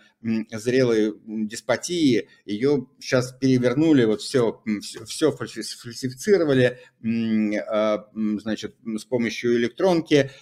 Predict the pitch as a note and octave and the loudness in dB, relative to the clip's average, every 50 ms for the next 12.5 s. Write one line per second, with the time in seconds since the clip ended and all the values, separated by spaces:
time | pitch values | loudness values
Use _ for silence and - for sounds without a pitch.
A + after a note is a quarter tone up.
0 | _ - C3+ C#3+ D#3 D3+ C#3+ C3+ - _ - A#2+ A#2 A2 G#2+ G2 - - G#2 G#2 | _ 2 4 4 6 6 4 2 0 _ 0 0 2 2 0 -2 -4 -6 -6 -6
1 | G2 - - C#3+ C#3+ A#2+ A2+ A#2 A2 G2 G#2+ G#2+ G#2+ G#2+ G2+ G2+ G2+ G2+ - - | -6 -4 0 0 0 2 2 0 0 -2 -2 -2 0 0 0 0 -2 -4 -2 -4
2 | F#2 E2+ - - G#2 - - - A#2 A2 - C3 B2+ - C#3 B2 B2 - G2+ F2+ | -4 -4 -2 -2 -4 -4 -2 -4 -6 -2 -2 -4 -2 2 2 2 2 0 -4 -2
3 | G#2+ G#2+ - - G#2+ F2+ E2 D#2+ _ - - - - - D3+ D3+ A3 G#3+ F3+ F3+ | -4 -4 -4 -4 -4 -4 -4 -6 _ -12 -20 -16 -4 -4 -2 2 2 2 2 0
4 | F3+ - F3+ F#3 F3+ E3 D#3 C#3+ C3 - - C#3+ D3 D3 D3 C#3 G#2+ E2+ D#2+ D#2 | -2 -2 -2 0 0 2 2 0 0 -2 0 2 2 4 4 4 2 0 -2 -8
5 | D#2 C#2+ E2 E2+ B2+ C#3+ C3 B2 G#2+ A2 A#2 C3 B2+ B2+ B2+ A#2+ A2+ - - _ | -12 -12 -8 -2 -2 -2 -2 -2 -4 -2 0 0 -2 0 0 -2 -2 -2 -6 _
6 | _ _ - - A#2+ A#2+ A#2+ A#2+ A#2+ B2 A#2 A2+ - A2+ A#2+ A#2+ B2+ D3+ D3+ D3+ | _ _ -4 0 2 2 4 2 2 0 -4 -2 0 -2 -2 0 2 2 2 2
7 | B2+ C3 A2 - - A#2 B2+ B2 C3+ D3 C#3+ B2 A#2 A2+ G#2 - - A#2 A2+ G#2 | 2 -2 -4 -4 0 2 4 4 6 4 4 2 2 0 -2 -4 -4 -4 -2 -2
8 | A2+ A2 - D3 C#3 A#2 A2 G#2+ - - A#2 A2+ A#2+ C3+ D#3+ E3 - - G#2+ G#2 | -2 -4 -2 0 0 0 0 -4 -6 -4 -4 -2 -2 -2 -4 -6 -4 -4 -4 -4
9 | G#2+ G#2 A2 G#2+ G#2 G2+ - - - _ - A2 G#2+ - A#2+ A2 G#2 G2 F#2+ G#2+ | -2 0 0 0 0 0 -2 -10 -20 _ -10 -8 -4 -2 0 2 2 0 0 0
10 | A#2+ A2+ G#2+ F#2+ - - A2 A#2+ A#2+ C3+ F3 F3+ E3+ D3+ C3 - G2 - - A#2+ | 0 0 0 0 -2 -4 -8 -8 -2 0 0 2 2 2 0 -2 -6 -2 -2 -2
11 | A2 A2 A2+ A2 - B2+ A#2+ A#2+ C3 B2+ A2+ A2 A2+ A#2 A2 G#2+ B2 B2 A2+ A#2+ | -2 -2 -6 -6 -4 -4 -2 2 2 2 4 4 2 2 0 2 2 2 2 2
12 | A2 A2+ A2 A#2+ B2+ B2+ B2 A#2 G#2+ G#2 | 0 -2 0 2 2 2 4 4 2 0